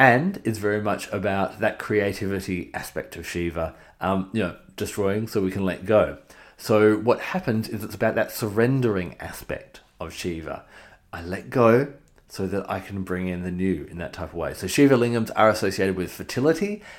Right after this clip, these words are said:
they're associated with lovemaking and attracting love into your life. So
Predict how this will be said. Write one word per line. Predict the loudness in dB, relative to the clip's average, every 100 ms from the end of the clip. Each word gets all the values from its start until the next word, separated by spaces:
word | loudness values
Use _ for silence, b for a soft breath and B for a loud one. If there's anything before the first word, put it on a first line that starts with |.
| B
they're | -2
associated | 0 -2 0 -2 -2
with | -4
lovemaking | 2 2 4 2 2 -2 -2 -4
and | -6
attracting | -8 -4 -4 -4 -6 -4
love | -4 -4
into | -6 -6 -6
your | -6
life. | -6 -8 -4
So | -4